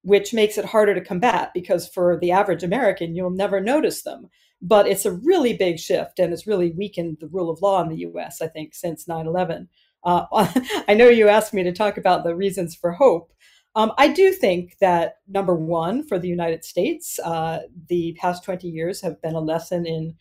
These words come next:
in humility, which is not such a bad thing.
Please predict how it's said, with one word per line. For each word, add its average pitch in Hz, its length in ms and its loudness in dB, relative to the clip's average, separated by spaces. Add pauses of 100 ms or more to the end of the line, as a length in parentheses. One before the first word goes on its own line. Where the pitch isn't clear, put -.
(240)
in 214 100 6
humility, 190 680 0 (320)
which 185 180 -2
is 190 120 -2
not 180 240 0
such 190 200 -2
a 185 40 -4
bad 165 320 -2
thing. 196 380 -4